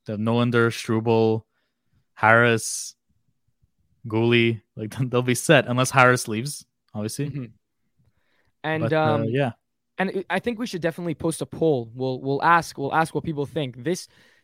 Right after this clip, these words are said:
Speaker 2: this, this, excuse me, this team's lineup going into twenty twenty-one, twenty twenty-two or the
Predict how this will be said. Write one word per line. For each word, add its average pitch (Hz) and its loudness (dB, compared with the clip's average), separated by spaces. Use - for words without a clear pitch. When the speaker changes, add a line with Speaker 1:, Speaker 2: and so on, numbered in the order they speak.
Speaker 2:
this, 151 2
this, 170 -2
excuse - -2
me, 120 -12
this 214 4
team's 208 0
lineup 165 4
going 151 8
into 131 -2
twenty 143 4
twenty-one, 139 -2
twenty 135 -6
twenty-two 156 2
or 165 6
the 147 -10